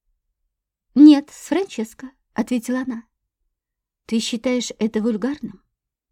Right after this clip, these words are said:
Аника едва не поперхнулась кофе. «Нет-нет, что ты.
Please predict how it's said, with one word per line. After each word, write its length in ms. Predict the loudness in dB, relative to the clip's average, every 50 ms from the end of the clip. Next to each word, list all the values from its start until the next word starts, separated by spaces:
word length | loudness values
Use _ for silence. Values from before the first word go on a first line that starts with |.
| _ _ _ _ _ _ _ _ _ _ _ _ _ _ _ _ _
Аника 380 | 4 6 8 8 8 8 6 2
едва 360 | 2 2 2 2 2 4 6
не 140 | 6 4 4
поперхнулась 640 | 2 -2 -4 -4 -6 -4 -2 -4 -4 -4 -8 -10 -10
кофе. 400 | -10 -10 -10 -12 -18 -20 -20 _ _ _ _ _ _ _ _ _ _ _ _ _ _ _ _ _
«Нет-нет, 540 | 2 4 4 4 4 2 4 4 4 4 2
что 220 | -4 -8 -10 -10
ты. 260 | -10 -10 -16 -20 _